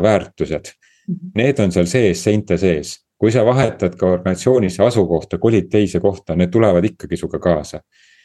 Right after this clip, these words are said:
Speaker 1: Et, et see asutaja väärtused, isegi kui asutaja on surnud, siis noh, mingisuguses energeetiliselt või, või, või, või mingisuguse energia pealt on see organisatsioon loodud.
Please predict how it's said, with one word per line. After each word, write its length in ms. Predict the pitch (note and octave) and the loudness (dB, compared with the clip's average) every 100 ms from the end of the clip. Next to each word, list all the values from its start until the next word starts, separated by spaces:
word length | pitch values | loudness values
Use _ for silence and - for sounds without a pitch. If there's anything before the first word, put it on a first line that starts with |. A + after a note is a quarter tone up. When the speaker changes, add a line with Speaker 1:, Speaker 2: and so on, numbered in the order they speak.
| _ - | _ -4
Speaker 1:
Et, 220 | F2+ F2 - | -2 -2 -4
et 160 | F#2+ F2 | -6 0
see 100 | F#2+ | 2
asutaja 500 | B2 C3 G#2 F#2+ F2+ | 2 2 0 0 2
väärtused, 320 | A2+ G#2+ E2+ | 2 0 -4
isegi 220 | F#2 A2+ G2 | -2 0 2
kui 80 | G2+ | 2
asutaja 380 | A#2 F2+ F#2+ F2 | 2 0 0 0
on 80 | |
surnud, 560 | F2+ B2+ G2+ E2 E2+ _ _ _ _ _ - | 2 2 2 -2 -6 _ _ _ _ _ -2
siis 300 | G#2 F#2+ A#2 | 0 0 0
noh, 160 | G2+ F2 - | -4 -4 -2
mingisuguses 760 | B2+ D3+ B2+ F#2 F#2 F2 F2 | 2 2 0 2 0 0 -2
energeetiliselt 1120 | F#2 F#2 F2+ - C3+ - F#2+ F2 F2 F2 F2 F2+ | 0 0 2 2 2 2 0 2 0 -2 -2 0
või, 180 | F2 F2 | 2 2
või, 160 | F2+ F2 F2 | 2 0 0
või, 280 | F2+ F2+ F2+ | -2 -2 0
või 140 | F#2 G#2+ | 0 2
mingisuguse 640 | C3+ A#2 - G2+ F2+ F2+ | 2 0 -2 -2 -2 0
energia 340 | F2+ B2+ G2 F2+ | 2 2 0 0
pealt 460 | A2+ F#2 - - | 2 0 -4 -10
on 80 | F2 | -6
see 160 | F2+ F2 | 0 0
organisatsioon 520 | F2+ F2 F2 B2+ G2+ | 2 0 0 0 4
loodud. 460 | C3+ G#2 - - | 4 2 0 -6